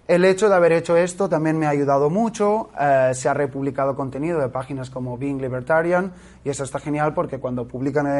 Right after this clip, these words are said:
eso ves que en un día tienes como mil o dos mil seguidores más y dices, "Guau, qué pasada". Y hay gente que te manda mensajes muy bonitos, como aquí, que dice, "Spain appears to be blessed with some amazing free market thinkers.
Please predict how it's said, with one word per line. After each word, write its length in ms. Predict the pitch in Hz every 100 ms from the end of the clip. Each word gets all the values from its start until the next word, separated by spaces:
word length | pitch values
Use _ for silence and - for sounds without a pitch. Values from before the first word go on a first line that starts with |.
| 143
eso 400 | 151 165 165 190 - - -
ves 160 | 131
que 80 | 139
en 80 | 143
un 100 | 135
día 160 | 139
tienes 260 | 151 151 131
como 200 | 143 135
mil 180 | 151 156
o 20 |
dos 160 | 147 139
mil 160 | 151 147
seguidores 460 | 143 139 135 127
más 240 | 180 254 139
y 60 |
dices, 220 | 120 117
"Guau, 300 | 127 156 135
qué 140 | 113 131
pasada". 480 | 143 143 139 143 143 - - -
Y 380 | 175 185 202 220
hay 160 | 143
gente 260 | 131 143 151
que 80 | 143
te 160 | 135
manda 320 | 127 131 139 139
mensajes 420 | 127 131 127 127
muy 120 | 127
bonitos, 560 | 127 156 180 175 165 170
como 200 | 127 123
aquí, 360 | 123 147 147
que 100 | 139
dice, 460 | 123 123 127 127 127 - - -
"Spain 380 | - 151 160
appears 340 | 151 127 156 156
to 100 | 151
be 120 | 139
blessed 360 | 131 139 143 135
with 100 | 139
some 340 | - 143 143
amazing 540 | 127 127 139 135 147 143
free 220 | - 135
market 320 | 135 131 131
thinkers. 800 | - 135 139 135 156 151 156